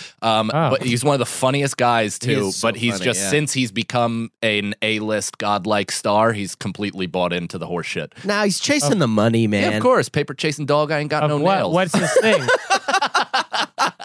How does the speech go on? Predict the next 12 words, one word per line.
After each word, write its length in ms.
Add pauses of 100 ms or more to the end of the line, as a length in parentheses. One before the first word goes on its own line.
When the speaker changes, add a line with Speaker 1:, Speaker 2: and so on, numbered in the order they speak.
(1040)
Speaker 3:
I, 240
he's, 280
like, 180
Catholic, 520
Christian 440
kind 200
of 200 (140)
stuff. 260 (120)
Speaker 2:
Oh. 60
Speaker 3:
I 360
Speaker 1:
Yeah. 120
Speaker 3:
would 360